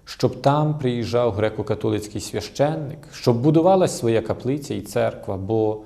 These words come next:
люди – там не підуть до кімнат чи до школи молитися.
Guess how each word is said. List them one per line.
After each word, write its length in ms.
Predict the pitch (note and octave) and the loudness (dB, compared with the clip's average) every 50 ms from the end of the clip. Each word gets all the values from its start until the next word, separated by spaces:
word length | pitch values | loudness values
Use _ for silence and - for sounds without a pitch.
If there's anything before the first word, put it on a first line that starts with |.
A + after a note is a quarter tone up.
| - - - - A2 | -18 -20 -10 -6 -2
люди – 640 | A2 C3 E3 F3+ F#3+ E3+ - E3 D#3 D3+ D3+ - - - - - - | 0 2 2 2 2 0 0 -2 -4 -4 -6 -10 -12 -18 -20 -14 -4
там 340 | - A#2 A2+ A2+ A2+ A2+ B2 | 0 0 0 0 0 -2 -2
не 100 | C#3+ D3+ | -2 -2
підуть 480 | D3 - C3+ C#3 C3 C3 B2+ B2 - - | -2 -2 -2 -2 -2 -2 -6 -8 -8 -6
до 120 | G#2+ A2 G#2 | -4 -4 -4
кімнат 600 | - - G#2+ G2+ G2+ G2+ G#2 G#2 G#2 G#2 G#2 - - | -2 -2 -4 -2 -2 -2 -4 -4 -6 -8 -10 -12 -10
чи 140 | - A2 | -8 -6
до 100 | G2 F#2+ | -6 -8
школи 440 | F#2+ - - - - G2 F#2+ F#2+ F#2+ | -10 -12 -16 -16 -12 -10 -10 -8 -8
молитися. 680 | F#2+ G2 G2 F2+ F2+ F2+ F2+ - - - - - A#2 - | -8 -6 -6 -8 -8 -10 -12 -16 -18 -20 -20 -20 -20 -20